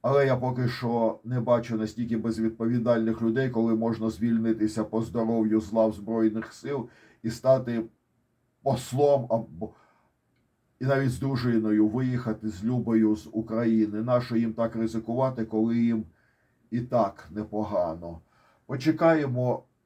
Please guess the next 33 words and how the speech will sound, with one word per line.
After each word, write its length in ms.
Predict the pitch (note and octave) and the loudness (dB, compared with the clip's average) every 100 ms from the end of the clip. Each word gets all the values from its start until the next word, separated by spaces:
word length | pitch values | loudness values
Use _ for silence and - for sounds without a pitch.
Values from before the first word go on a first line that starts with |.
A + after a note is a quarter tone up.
| _ _ _ _ _ - | _ _ _ _ _ -16
ще 300 | B2 C#3+ C#3 | -6 2 2
раз 180 | B2 B2 | 2 -2
скажу, 340 | A2+ A2+ A2+ | -6 -2 0
голосування, 840 | B2 B2+ B2+ C3+ C#3 E3 E3 D#3 | 2 0 0 0 2 4 2 -2
бо 160 | B2 B2+ | -2 -2
ви 60 | |
вже 140 | B2+ B2 | -2 0
бачите, 480 | A2+ B2 A#2+ A2+ A2 | 2 2 0 -6 -4
що 160 | A#2 | -4
голосування 680 | A#2 A#2 A2 A#2 A#2 A2 A2 | -2 -4 -2 0 2 4 2
відтягли, 580 | A2+ - A2+ A2 G#2 G#2 | 2 -2 -6 -2 -2 -2
слава 320 | G2 G#2+ G2+ | -2 -2 -2
Богу, 320 | F2 G#2 G#2 | -2 -2 -2
на 120 | G#2+ | -2
наступний 640 | G#2 G#2 - F#2+ F#2+ G#2 | -4 -6 -6 -12 -4 -2
день. 400 | G#2 C3 D#3 D3+ - _ _ - - _ | 0 0 -2 -4 -8 _ _ -20 -20 _
Слава 280 | D3 D#3 D3+ | 0 2 4
Богу, 240 | D3+ C3+ | 2 2
все 240 | B2 D3 | 0 -2
відбувається, 560 | C3+ B2 G2 B2 B2+ A#2+ | 0 0 0 -2 -2 -4
поки 300 | A#2 B2 A2+ | -4 -4 -6
що 220 | - A2+ | -2 2
я 360 | A2+ A2+ A2+ A2 | 4 6 6 4
бачу, 480 | F#2 A2+ A#2+ A2 G#2+ | 2 0 0 -4 -6
ставлять 440 | - A#2 A2+ A2 | -4 -4 -2 -4
палки 340 | A2 G#2+ G#2+ | -2 -4 -4
в 100 | G2+ | -10
колеса. 560 | - G2 G#2 A2+ - F#2+ | -6 -2 0 -2 -4 -8
Ну, 200 | A2+ D#3+ - _ _ _ _ | -6 -8 -10 _ _ _ _
почекаємо, 600 | A#2 A#2 B2 D3 D3+ A#2+ | -8 -6 -2 0 0 0
чим 260 | A2 C3 B2+ | -4 -4 -6
вся 260 | B2 A#2+ A#2 | -4 -4 -4
ця 400 | A2 A2 A2+ | 0 2 2